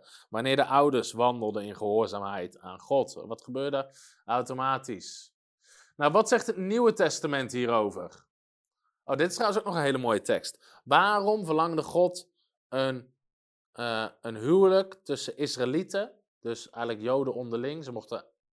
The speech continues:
niet met de andere volken vermengen, en zonder overspel, zonder onreinheid? Dan zegt de Bijbel dit in Maleachi twee vers vijftien: "Heeft hij er niet maar één gemaakt, hoewel hij nog geest over had?" Dus God gaf Adam één vrouw.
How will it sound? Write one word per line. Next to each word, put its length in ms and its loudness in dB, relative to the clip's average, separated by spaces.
niet 380 -14
met 180 -14
de 60 -16
andere 340 -10
volken 380 -4
vermengen, 460 -10
en 240 -6
zonder 460 0
overspel, 720 2
zonder 300 -4
onreinheid? 720 -2
Dan 100 -12
zegt 220 -4
de 60 -10
Bijbel 260 0
dit 220 -4
in 60 -10
Maleachi 460 -4
twee 200 -2
vers 140 -10
vijftien: 480 -6
"Heeft 300 2
hij 100 0
er 140 2
niet 160 -6
maar 180 -6
één 260 -4
gemaakt, 720 -8
hoewel 280 2
hij 100 2
nog 200 -6
geest 300 0
over 280 0
had?" 180 0
Dus 120 -10
God 220 -6
gaf 140 -8
Adam 360 -2
één 260 -6
vrouw. 520 0